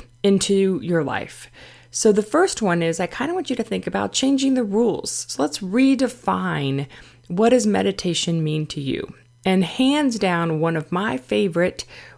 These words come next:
ways of getting mindful, and it really radically changed my life, is the five senses meditation.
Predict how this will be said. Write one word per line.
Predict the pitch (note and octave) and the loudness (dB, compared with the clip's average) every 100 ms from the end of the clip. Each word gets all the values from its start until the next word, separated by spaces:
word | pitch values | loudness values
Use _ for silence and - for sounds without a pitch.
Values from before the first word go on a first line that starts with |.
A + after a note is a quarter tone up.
| - | -2
ways | F3+ G3 G#3+ G#3 | 4 4 4 0
of | F#3 | 0
getting | F#3 F3+ E3 | 0 0 0
mindful, | D3+ D3+ - D3 C#3+ | -2 -4 -2 -2 -2
and | D#3 | -4
it | D#3+ D#3+ | -6 -4
really | G3+ A#3+ A#3+ A#3 | 2 2 2 0
radically | G3 E3+ F#3+ F#3+ F#3+ F3+ | 0 0 0 0 -2 -4
changed | - E3+ D#3+ - | -4 -4 -4 -4
my | D3+ | -4
life, | D3 C#3+ C3+ - - - - - _ - | -2 -4 -6 -10 -20 -20 -20 -20 _ 2
is | F#3 F3 E3 - | 4 4 0 -4
the | D#3+ | -6
five | - E3+ E3+ | -4 -2 -2
senses | - D#3 D3+ D3 C#3+ | -2 -2 -2 -6 -4
meditation. | C#3+ C#3 C3 C3+ - - - | -4 -4 -2 -2 -4 -8 -12